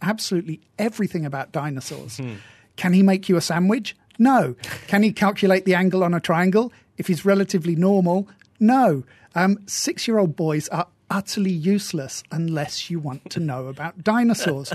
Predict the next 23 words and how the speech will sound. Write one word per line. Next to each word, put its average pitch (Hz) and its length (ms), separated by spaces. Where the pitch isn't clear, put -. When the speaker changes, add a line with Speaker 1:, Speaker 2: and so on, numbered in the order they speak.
Speaker 2:
<laughs> - 200
Speaker 1:
That's - 380
why 180 220
cats - 480
are 175 60
superior 147 760
to 202 180
all 147 260
children. 185 680
Speaker 2:
Mm-hmm. 135 400
Speaker 1:
And 202 300
as 170 160
bad 208 440
as 196 140
that 180 160
analogy 160 520
is, 147 360
that's - 220
basically 180 680
what 135 320
A 147 120
I 185 180
is. - 160